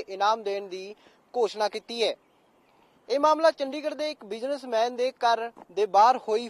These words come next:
ਫਾਇਰਿੰਗ ਦੇ ਨਾਲ ਜੁੜਿਆ ਹੋਇਆ ਹੈ। ਘਟਨਾ ਅੱਠ ਮਾਰਚ ਦੋ ਹਜ਼ਾਰ ਚੌਵੀ ਦੀ ਹੈ,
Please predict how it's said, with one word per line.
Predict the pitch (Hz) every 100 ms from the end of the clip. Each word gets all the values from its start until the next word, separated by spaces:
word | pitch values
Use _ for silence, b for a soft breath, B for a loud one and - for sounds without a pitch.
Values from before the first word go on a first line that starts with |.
| -
ਫਾਇਰਿੰਗ | 214 202 254 240
ਦੇ | 220
ਨਾਲ | 190 196
ਜੁੜਿਆ | 185 190 196
ਹੋਇਆ | 180 185 202
ਹੈ। | 175 - _ _ _ _ b b b -
ਘਟਨਾ | 269 247 302 -
ਅੱਠ | 247 247
ਮਾਰਚ | 262 269 -
ਦੋ | 214 226
ਹਜ਼ਾਰ | 226 247 -
ਚੌਵੀ | 220 214 214 269
ਦੀ | 254 240
ਹੈ, | 269